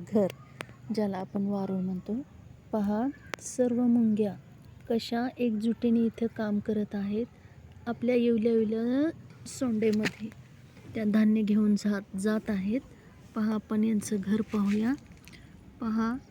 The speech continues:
किती सुंदर असं घर बांधलेलं आहे. कधी बांधलेलं असेल, दोन तीन दिवस झाले इथं पाऊस पडत आहे. पहा, जयश्री चुरिया कवयित्रींच्या कवितेच्या ओळी मला इथं आठवत आहे. "इवल्या इवल्या मुंग्या नेसतात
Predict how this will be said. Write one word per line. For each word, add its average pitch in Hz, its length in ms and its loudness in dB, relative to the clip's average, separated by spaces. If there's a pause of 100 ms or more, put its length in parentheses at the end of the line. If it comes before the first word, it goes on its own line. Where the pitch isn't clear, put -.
(140)
किती 247 200 0
सुंदर 233 500 6
असं 226 300 2
घर 226 220 6
बांधलेलं 214 520 4
आहे. 226 120 2 (100)
कधी 240 240 6
बांधलेलं 208 520 6
असेल, 226 280 2 (520)
दोन 233 220 8 (100)
तीन 233 160 8
दिवस 233 280 6
झाले 233 180 6
इथं 226 200 2
पाऊस 233 420 2
पडत 226 380 2
आहे. 226 340 2 (880)
पहा, 240 400 2 (580)
जयश्री 240 400 6
चुरिया 233 720 4 (120)
कवयित्रींच्या 226 920 4 (240)
कवितेच्या 240 520 4
ओळी 233 140 4
मला 226 240 4
इथं 220 280 0
आठवत 214 380 -2
आहे. 214 180 -2 (460)
"इवल्या 254 300 6
इवल्या 254 320 6
मुंग्या 240 380 8
नेसतात 240 380 2